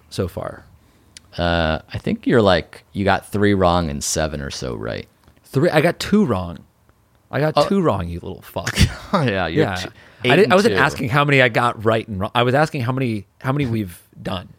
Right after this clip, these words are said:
Speaker 1: Okay, I
Speaker 2: Yeah.
Speaker 1: know how many I got wrong.
Speaker 2: I'm
Speaker 1: I
Speaker 2: sort of
Speaker 1: remember
Speaker 2: just
Speaker 1: that.
Speaker 2: <laughs>
Speaker 1: That'll, I'll live with that
Speaker 2: <laughs>
Speaker 1: fucking shame
Speaker 2: for another
Speaker 1: forever.
Speaker 2: thirty years.
Speaker 1: It goes on with original.
Speaker 2: <laughs>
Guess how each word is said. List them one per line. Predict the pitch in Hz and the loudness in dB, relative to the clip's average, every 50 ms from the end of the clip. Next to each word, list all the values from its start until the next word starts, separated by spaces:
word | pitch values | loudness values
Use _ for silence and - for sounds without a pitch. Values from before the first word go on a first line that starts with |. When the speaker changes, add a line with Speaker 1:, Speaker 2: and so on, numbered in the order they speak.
| _ _ _ _ - | _ _ _ _ -12
Speaker 1:
Okay, | - - 117 | -4 0 0
I | 120 120 | 2 4
Speaker 2:
Yeah. | 123 | 4
Speaker 1:
know | 139 139 | 4 4
how | 139 123 | 2 2
many | 110 104 92 | 0 -2 -4
I | 90 87 | -4 -6
got | 90 92 95 - _ | -8 -10 -10 -12 _
wrong. | 92 95 95 95 90 85 87 85 82 - _ - | -8 -4 -4 -4 -4 -6 -10 -14 -18 -20 _ -4
Speaker 2:
I'm | 92 101 | -4 0
Speaker 1:
I | 107 | 2
Speaker 2:
sort | 113 120 135 123 | 2 4 4 4
of | 117 104 | 2 0
Speaker 1:
remember | 98 | -2
Speaker 2:
just | 90 - | -6 -8
Speaker 1:
that. | - 82 80 104 110 - - - 135 113 - - | -10 -8 -6 -6 -6 -6 -6 -6 -6 -8 -8 -10
Speaker 2:
<laughs> | _ | _
Speaker 1:
That'll, | - 131 127 123 123 - | 2 2 4 4 2 2
I'll | - 131 131 135 123 - 127 143 - | 2 2 2 2 0 -2 -4 -6 -2
live | 165 147 156 123 135 | 0 0 0 2 0
with | 135 - - | -4 -2 -2
that | 120 110 104 104 - - - | -4 -4 -4 -6 -10 -12 -10
Speaker 2:
<laughs> | |
Speaker 1:
fucking | - 117 113 - - 104 98 95 98 | -8 -8 -6 -6 -8 -10 -12 -14 -14
shame | - - - 123 131 | -14 -8 -2 0 0
Speaker 2:
for | 127 | 0
another | 123 - - 147 160 165 147 127 87 | 2 2 2 2 4 2 2 2 0
Speaker 1:
forever. | 95 | 0
Speaker 2:
thirty | - 123 120 113 92 98 | 2 2 2 2 0 -4
years. | 90 87 78 71 80 71 55 64 110 - - - | -8 -8 -8 -8 -8 -8 -8 -8 -10 -8 -8 -8
Speaker 1:
It | - 139 151 147 | -4 -2 -2 0
goes | - 170 190 175 147 131 | 2 2 2 2 0 0
on | 135 147 147 147 135 | -2 -2 -2 0 0
with | 131 127 - | -2 0 0
original. | 120 113 104 113 139 - - 120 101 95 90 85 80 78 - _ _ - - _ _ - | -2 0 2 0 0 0 0 -4 -4 -4 -6 -8 -8 -12 -14 _ _ -20 -20 _ _ -12
Speaker 2:
<laughs> | - - - - 302 320 294 - | -12 -12 -12 -4 -2 -2 -2 -2